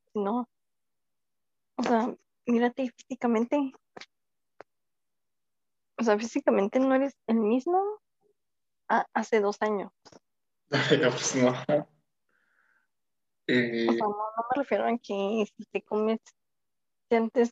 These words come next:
Speaker 1: comías sano y ahorita comes puras congs.
Speaker 2: <laughs>
Speaker 1: <laughs> Eso no, o sea, simplemente ya estás desarrollando ya una personalidad más,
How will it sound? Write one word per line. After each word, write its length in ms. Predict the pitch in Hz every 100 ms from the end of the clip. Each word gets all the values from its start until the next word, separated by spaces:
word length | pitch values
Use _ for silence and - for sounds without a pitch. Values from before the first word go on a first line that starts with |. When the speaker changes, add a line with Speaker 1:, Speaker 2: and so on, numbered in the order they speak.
| _
Speaker 1:
comías 600 | - 208 208 208 220 240 _
sano 360 | 233 233 226 247
y 160 | 214
ahorita 680 | 202 208 214 - 247 247 240
comes 340 | - 226 233 233 -
puras 280 | 220 226 -
congs. 520 | 214 220 214 - - -
Speaker 2:
<laughs> 840 | - - - - - - - - _ -
Speaker 1:
<laughs> 1000 | - - - 277 240 - 240 240 247 240 _ - _ _ _ -
Eso 220 | 214 226
no, 280 | 220 226 -
o 120 | 220
sea, 220 | 214 202
simplemente 640 | - 226 269 262 240 233
ya 60 | 226
estás 260 | 240 240 247
desarrollando 640 | 240 - 214 180 196 220
ya 160 | 220 220
una 240 | 214 240
personalidad 840 | - - 202 185 185 185 185 190 202
más, 440 | 202 196 202 214